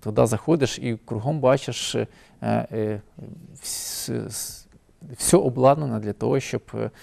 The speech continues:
е, люди, які мають якісь обмеження, щоб вони д-, дійшли до с-, того самого басейну, помились в тому самому душі, займалися в спортивному залі. Це зовсім інший рівень, з-, ну, це, до цього треба, е, с-,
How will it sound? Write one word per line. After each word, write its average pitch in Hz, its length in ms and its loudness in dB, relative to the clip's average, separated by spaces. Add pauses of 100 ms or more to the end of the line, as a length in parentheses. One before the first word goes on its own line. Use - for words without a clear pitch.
(220)
е, 110 300 -2
люди, 120 280 0
які 113 300 -2 (160)
мають 107 360 0
якісь - 260 -10
обмеження, 127 560 -2
щоб - 200 -14
вони 117 360 -4
д-, 110 240 -4
дійшли 120 340 -2
до 117 100 -4
с-, - 160 -6
того 123 160 2
самого 123 320 0
басейну, 110 500 0
помились 110 440 -4
в - 40 -20
тому 104 180 -8
самому 104 400 0
душі, 117 460 -2 (340)
займалися 113 600 2
в - 20 -4
спортивному 113 600 -6
залі. 120 320 0 (520)
Це - 140 -14
зовсім 120 440 -2
інший 113 300 -2
рівень, 120 320 -6
з-, - 220 -16
ну, 98 240 -12 (440)
це, - 260 -8 (100)
до 127 300 -10
цього 123 220 -2
треба, 120 280 -6
е, - 420 -18 (760)
с-, - 120 -20